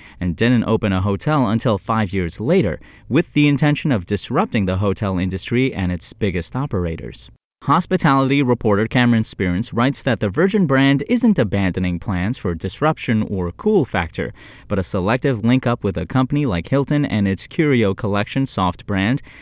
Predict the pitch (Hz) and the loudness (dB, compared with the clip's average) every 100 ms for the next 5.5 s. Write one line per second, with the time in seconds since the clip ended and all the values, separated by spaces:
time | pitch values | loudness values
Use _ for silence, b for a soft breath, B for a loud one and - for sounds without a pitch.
0 | B - 170 160 151 - - 123 110 98 | B 0 4 4 4 0 0 2 2 2
1 | 170 185 - - - 104 107 90 92 85 | 2 4 0 -8 -12 0 2 2 -2 -2
2 | 98 85 - 101 80 90 80 78 - 104 | -2 -2 -2 -2 -2 -2 -4 -4 -6 -4
3 | 110 85 - - _ _ - 185 143 143 | -6 -6 -12 -16 _ _ 0 2 4 4
4 | 139 156 135 113 110 - 139 147 139 131 | 4 4 4 4 2 2 0 2 2 2
5 | 135 139 - 143 | 2 0 2 2